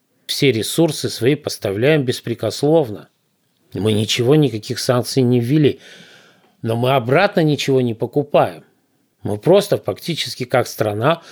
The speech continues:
весь год отдаём ресурсы просто так, ничего не получая взамен. И С Ш А сейчас, если эти санкции как-то обходились, то они щас уже не вводят новые санкции, они уже щас начинают контролировать исполнение тех, которые введены.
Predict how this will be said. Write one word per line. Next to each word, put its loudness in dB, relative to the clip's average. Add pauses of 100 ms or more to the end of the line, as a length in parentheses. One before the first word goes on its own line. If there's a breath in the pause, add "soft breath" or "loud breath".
(140 loud breath)
весь 2
год 4
отдаём 2
ресурсы -4
просто -6
так, -4 (720)
ничего 2
не 2
получая 0
взамен. 0 (380 loud breath)
И -2
С -2
Ш 2
А 4
сейчас, 0 (180)
если 2
эти 0
санкции 2
как-то 0
обходились, 0
то 0
они 0
щас -2
уже 0
не 0
вводят 2
новые 2
санкции, -6
они -4
уже 0
щас -2
начинают -2
контролировать 2
исполнение 2
тех, -2
которые 0
введены. 0